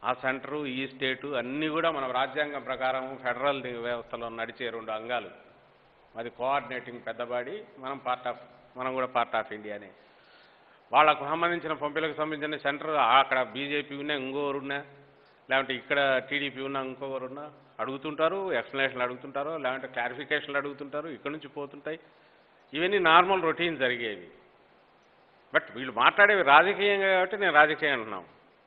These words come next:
కాగా ఎంక్వైరీ చేస్తే ఏం బయటపడుతుంది? ఏం చంద్రబాబు నాయుడు లాగా నీరు చెట్టు అని వేల కోట్ల రూపాయలు మింగినారా?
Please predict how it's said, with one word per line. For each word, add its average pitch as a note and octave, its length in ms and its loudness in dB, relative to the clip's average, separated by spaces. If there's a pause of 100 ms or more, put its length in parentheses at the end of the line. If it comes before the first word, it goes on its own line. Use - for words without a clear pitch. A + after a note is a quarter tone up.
(100)
కాగా F3 260 6
ఎంక్వైరీ F3 340 0
చేస్తే D#3+ 220 0
ఏం D#3+ 100 0
బయటపడుతుంది? D3+ 560 -2
ఏం C3+ 300 -8
చంద్రబాబు C#3+ 400 0
నాయుడు C3+ 240 2
లాగా B2 400 2 (380)
నీరు C#3 240 -4
చెట్టు C#3 360 -8
అని C3 160 -6
వేల C3 300 4
కోట్ల C3+ 320 -2
రూపాయలు A#2 300 -6
మింగినారా? A2+ 640 -4